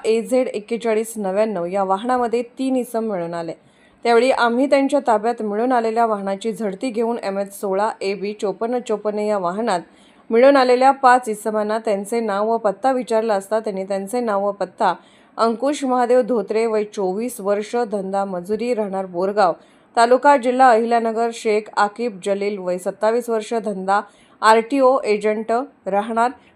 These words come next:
मुकुंदनगर, इनाम मस्जिद, अहिल्यानगर, सुलतान अहमद शेख, वय वर्ष सत्तेचाळीस,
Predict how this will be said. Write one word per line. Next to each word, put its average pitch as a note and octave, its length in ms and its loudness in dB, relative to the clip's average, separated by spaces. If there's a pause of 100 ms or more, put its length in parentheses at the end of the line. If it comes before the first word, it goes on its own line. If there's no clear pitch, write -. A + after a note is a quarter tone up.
(100)
मुकुंदनगर, C4+ 720 2 (100)
इनाम A3 440 -2 (140)
मस्जिद, G3 440 -2 (280)
अहिल्यानगर, A#3+ 720 0 (240)
सुलतान C4+ 500 2
अहमद B3 300 0
शेख, A3+ 340 -4
वय G3 140 0
वर्ष G3+ 300 -6
सत्तेचाळीस, A#3 760 -4